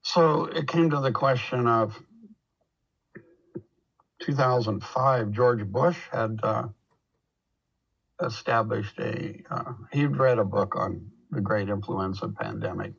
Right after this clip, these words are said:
There's a couple of them out there that are really noteworthy, written by historians.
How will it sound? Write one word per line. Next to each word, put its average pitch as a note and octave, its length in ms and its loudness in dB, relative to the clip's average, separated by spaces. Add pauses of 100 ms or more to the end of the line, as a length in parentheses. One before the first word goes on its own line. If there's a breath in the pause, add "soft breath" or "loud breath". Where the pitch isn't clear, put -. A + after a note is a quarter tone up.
(140)
There's G#2+ 200 -2
a - 40 -4
couple C3 340 0
of G2+ 140 -2
them F#2 160 -6
out G2+ 260 0
there - 120 -6
that G2+ 180 -6
are G2 100 -4
really G#2 440 -2 (960)
noteworthy, - 720 0 (380)
written A#2+ 320 0
by C3+ 200 0
historians. C3 840 -2